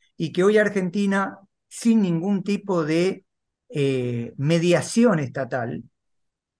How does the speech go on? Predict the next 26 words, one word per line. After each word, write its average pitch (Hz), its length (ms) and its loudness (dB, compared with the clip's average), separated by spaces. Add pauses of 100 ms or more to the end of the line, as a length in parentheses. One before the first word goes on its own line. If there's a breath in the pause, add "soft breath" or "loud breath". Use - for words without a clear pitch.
(180)
es 208 340 0
terreno 175 400 2
fértil 180 520 0
de 143 180 -2
que 143 280 0
las 131 160 -2
multinacionales 151 1080 -4 (540)
y 139 100 -4
empresas 139 480 0
con 127 160 -6
D 135 80 -4
N 139 120 -4
I 143 100 0
argentina 139 600 -4
como 131 220 -8
Bioceres 151 680 -4 (380)
estén 202 720 -2 (180)
generando 190 580 2
una 190 320 -4
enorme 180 640 2
capacidad 143 680 -2 (920)
de 156 420 -2 (160)
que 147 120 -6
circule 147 440 -4
el 135 80 -4
capital. 120 480 -6